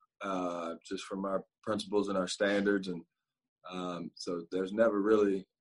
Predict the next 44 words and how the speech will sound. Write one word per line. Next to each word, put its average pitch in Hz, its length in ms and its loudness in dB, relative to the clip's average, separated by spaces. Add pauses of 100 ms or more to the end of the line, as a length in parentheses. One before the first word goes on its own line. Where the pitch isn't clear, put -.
(420)
that 107 240 4
much, 98 360 -2 (160)
there's 104 220 0
not 113 300 4
that 101 120 6
much 95 220 0
focus 110 400 2
on 92 140 2
the 90 160 2
other, 87 300 0 (280)
you 90 140 -8
know, 85 200 -4
the 98 160 4
other 92 140 4
teams. 90 580 -4 (640)
Um, 82 580 -8 (220)
yeah, 104 220 6
outside 110 300 6
of 101 60 6
the 95 60 4
ones 107 220 6
we're 95 80 2
playing 110 360 6
right 95 240 4
now, 101 280 4
you're 90 80 2
trying 95 220 0
to 85 80 -2
pay 95 180 0
attention 92 400 -2
on 87 280 -6
what's 101 200 0
going 98 240 0
on 90 100 4
with 87 120 -2
them 95 160 0
to 90 80 -4
make 90 180 -4
sure 98 180 -2
we 92 120 -4
can - 180 -20
play 92 180 2
the - 80 -10
game, 92 320 -2